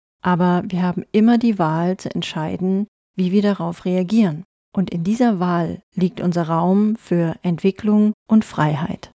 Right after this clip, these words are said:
In der nächsten Folge stelle ich dir die Stressampel nach Gerd Kaluza vor, die die drei Themengebiete Stressoren, innere Antreiber und Stressreaktion zusammenfasst und dir eine gute Möglichkeit bietet, dir dein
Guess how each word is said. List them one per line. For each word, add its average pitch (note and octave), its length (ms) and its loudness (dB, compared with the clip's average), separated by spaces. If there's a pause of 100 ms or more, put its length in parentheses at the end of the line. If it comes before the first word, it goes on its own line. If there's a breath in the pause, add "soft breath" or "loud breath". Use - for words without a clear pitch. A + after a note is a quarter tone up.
(280)
In G#3 140 4
der G#3+ 80 6
nächsten B3+ 380 2
Folge G#3+ 560 2
stelle G3+ 280 2
ich G3 120 -4
dir G3 160 0
die F#3 200 -2
Stressampel G#3 720 -2
nach G3+ 280 0
Gerd E3+ 280 -4
Kaluza F#3+ 520 -2
vor, - 280 -12 (200)
die F3 160 -4
die E3+ 160 -6
drei E3+ 340 -4
Themengebiete G3+ 880 0 (120)
Stressoren, F3+ 840 0 (140)
innere F3+ 300 2
Antreiber F#3+ 880 0
und G3+ 200 2
Stressreaktion F3 920 -2
zusammenfasst F#3+ 880 -2
und G#3+ 180 0
dir G#3+ 200 2
eine G3+ 280 2
gute B3 300 -2
Möglichkeit G#3+ 600 0
bietet, G#3 400 -2 (120)
dir G3 120 4
dein F#3+ 340 4